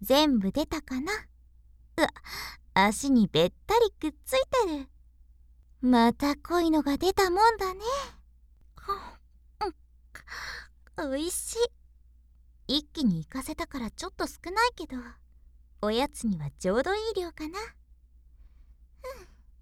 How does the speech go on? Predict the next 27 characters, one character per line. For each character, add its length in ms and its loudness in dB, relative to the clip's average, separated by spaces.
う 40 -10
ん、 20 -8
ご 160 4
ち 260 -8
そ 100 -10
う 140 -8
さ 240 -14
ま。 140 -6
お 60 -2
疲 80 2
れ。 480 -2
マ 180 0
ス 160 -14
タ 80 -8
ー 140 -8
く 1200 -14
ん。 20 -4
あ 0 -
は 80 2
は、 80 -14
満 380 0
足 220 -8
そ 180 -10
う 60 -6
に 160 0
ぐ 160 -8
っ 40 -12